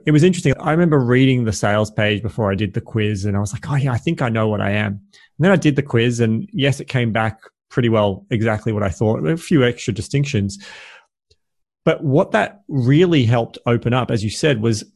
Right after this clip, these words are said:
okay, understanding yourself is so powerful to start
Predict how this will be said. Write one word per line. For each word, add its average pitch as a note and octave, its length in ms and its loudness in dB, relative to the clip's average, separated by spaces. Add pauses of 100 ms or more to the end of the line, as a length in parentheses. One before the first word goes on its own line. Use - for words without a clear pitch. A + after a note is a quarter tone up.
(160)
okay, C#3 280 0
understanding E3 540 0
yourself - 720 -2 (440)
is A#2+ 160 0
so A#2+ 260 2
powerful A2+ 480 -2
to D3 80 -2
start A2+ 340 -2